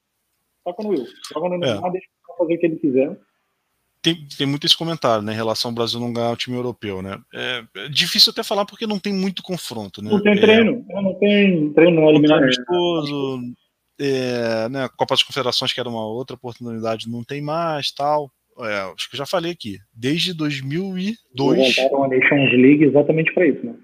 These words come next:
Speaker 1: Eles
Speaker 2: É,
Speaker 1: estão cada vez
Speaker 2: exatamente.
Speaker 1: mais vivendo
Speaker 2: Não,
Speaker 1: o mundo
Speaker 2: não
Speaker 1: deles ali
Speaker 2: são
Speaker 1: na Europa.
Speaker 2: soberanos, né, por, porque se fecharam ali. Acho que desde
Speaker 1: Uhum.
Speaker 2: dois mil e dois o Brasil não vence um europeu na fase de mata-mata.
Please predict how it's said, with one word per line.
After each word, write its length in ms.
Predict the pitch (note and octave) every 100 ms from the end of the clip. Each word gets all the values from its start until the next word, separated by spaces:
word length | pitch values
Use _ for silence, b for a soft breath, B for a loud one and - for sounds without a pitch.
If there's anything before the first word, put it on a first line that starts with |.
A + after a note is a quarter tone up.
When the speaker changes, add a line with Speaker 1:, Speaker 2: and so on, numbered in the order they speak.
| _
Speaker 1:
Eles 120 | B2 A2
Speaker 2:
É, 40 |
Speaker 1:
estão 260 | G2 C3+ -
cada 240 | C#3 C#3+
vez 220 | C3+ D3+
Speaker 2:
exatamente. 100 | B2+
Speaker 1:
mais 300 | A#2+ C3 E3
vivendo 560 | E3 D3+ C#3+ C3 D#3 E3+
Speaker 2:
Não, 80 | F3+
Speaker 1:
o 20 |
mundo 300 | D3+ E3+ F#3+
Speaker 2:
não 80 | -
Speaker 1:
deles 320 | D3+ E3 D3
ali 100 | D3+
Speaker 2:
são 140 | D#3
Speaker 1:
na 80 | D3+
Europa. 360 | C3 C#3+ F#3 F#3
Speaker 2:
soberanos, 680 | - F3+ F#3+ E3 D#3 D3+ C#3
né, 140 | C#3+ C#3+
por, 160 | D3 C#3 _
porque 280 | C#3+ D3 - -
se 160 | -
fecharam 460 | C#3+ D3+ - D3 D#3+
ali. 200 | B2 F#2+ B B B B _
Acho 140 | A2+ -
que 60 |
desde 160 | D3 E3
Speaker 1:
Uhum. 40 |
Speaker 2:
dois 100 | E3+
mil 100 | D#3+ E3
e 20 |
dois 160 | D#3
o 40 | D#3+
Brasil 240 | D#3 D3
não 320 | D3+ D3 F3
vence 600 | E3+ C#3 C#3 D3 - E3
um 180 | F3+ C#3+
europeu 420 | C#3+ C#3 B2+ C#3
na 200 | D3+ D3
fase 580 | - - C#3 C#3+ C3 C#3+
de 100 | C3+
mata-mata. 640 | C#3 C3+ C#3+ C3 G2+ -